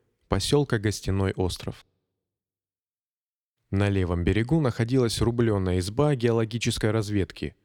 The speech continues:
в которой располагался кабинет начальника Северного лесозаготовительного района лейтенанта Степанова. Самое интересное, что охрану составляли сами же осужденные. И начальники, и коменданты, и вертухаи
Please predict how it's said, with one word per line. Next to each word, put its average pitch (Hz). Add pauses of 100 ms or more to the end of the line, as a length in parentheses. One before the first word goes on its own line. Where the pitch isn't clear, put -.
(220)
в -
которой 113
располагался 104
кабинет 95
начальника 92
Северного 90
лесозаготовительного 90
района 135 (380)
лейтенанта 117
Степанова. 80 (1800)
Самое 92
интересное, 127
что 104
охрану 147
составляли 113
сами 107
же 98
осужденные. 98 (1400)
И 151
начальники, 113
и 101
коменданты, 95
и 90
вертухаи 95